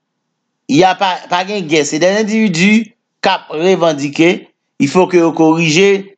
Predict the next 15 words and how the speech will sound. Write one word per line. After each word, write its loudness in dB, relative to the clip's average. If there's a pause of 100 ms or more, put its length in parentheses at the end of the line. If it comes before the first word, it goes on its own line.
sa, -2
prese, 0
prese, 0
paske 2 (2000)
fann 0
di -2 (1040)
lame 2
a 0 (160)
li -6
deja 0 (420)
kite -2
yon -2
gwou 0
anmè 0 (1040)
nan 0